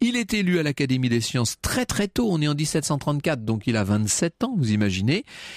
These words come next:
Et pourquoi entre-t-il à l'Académie, en dehors de ses relations, et cetera ? Il y entre parce qu'il a justement, euh, développé le calcul des probabilités, et c'est ainsi qu'il s'est, je vous le disais, fait connaître.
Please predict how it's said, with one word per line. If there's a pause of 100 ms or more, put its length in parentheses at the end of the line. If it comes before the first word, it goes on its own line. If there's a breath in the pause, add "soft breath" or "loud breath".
(180 loud breath)
Et
pourquoi
entre-t-il
à
l'Académie,
en
dehors
de
ses
relations,
et
cetera ?
Il
y
entre (260 loud breath)
parce
qu'il
a
justement,
euh,
développé
le
calcul
des
probabilités, (300 loud breath)
et
c'est
ainsi
qu'il
s'est,
je
vous
le
disais,
fait
connaître.